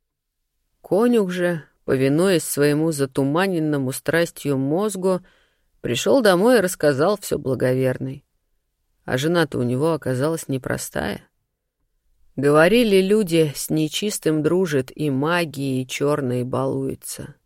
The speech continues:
Муженёк после того разговора сразу же ушёл из дома. Бабе той плохо стало. Она в ту ночь родила мёртвую девочку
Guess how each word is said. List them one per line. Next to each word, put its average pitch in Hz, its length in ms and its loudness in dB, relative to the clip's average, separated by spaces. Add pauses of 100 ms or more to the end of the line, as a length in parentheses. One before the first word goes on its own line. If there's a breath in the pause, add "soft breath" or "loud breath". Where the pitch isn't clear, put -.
(1300)
Муженёк 165 560 0
после 139 320 -4
того 156 260 0
разговора 143 800 -2 (420)
сразу 185 440 0
же 156 140 0
ушёл 160 420 0
из 131 160 -2
дома. 120 500 -2 (1120)
Бабе 185 320 4
той 180 220 2
плохо 196 400 0
стало. 131 520 -4 (680)
Она 180 320 0
в - 60 -10
ту - 120 -4
ночь 185 300 0
родила 147 480 0
мёртвую 147 540 -2
девочку 135 760 -4